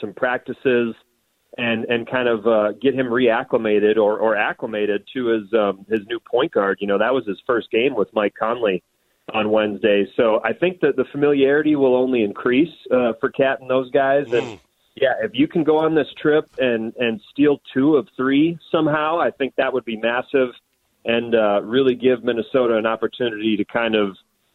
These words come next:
Speaker 1: you know, slowly but steadily put some distance between them and, and maybe, you know, the,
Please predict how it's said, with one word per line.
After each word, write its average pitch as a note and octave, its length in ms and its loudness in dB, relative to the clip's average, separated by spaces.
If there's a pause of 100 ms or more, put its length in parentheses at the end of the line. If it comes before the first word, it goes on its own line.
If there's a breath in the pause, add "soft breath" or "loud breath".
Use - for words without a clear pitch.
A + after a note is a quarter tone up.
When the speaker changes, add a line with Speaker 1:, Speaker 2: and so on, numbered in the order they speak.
(160)
Speaker 1:
you - 120 -6
know, G#2+ 160 2 (220)
slowly D3 600 4
but B2+ 220 0 (200)
steadily A#2+ 640 2 (220)
put D3+ 220 0
some C3 160 -2
distance B2 520 -2
between A#2 420 -2
them A#2 320 0
and, A2+ 140 -2
and A#2 180 -2
maybe, A2+ 520 0
you A2+ 100 -2
know, A2 260 0
the, G2+ 300 0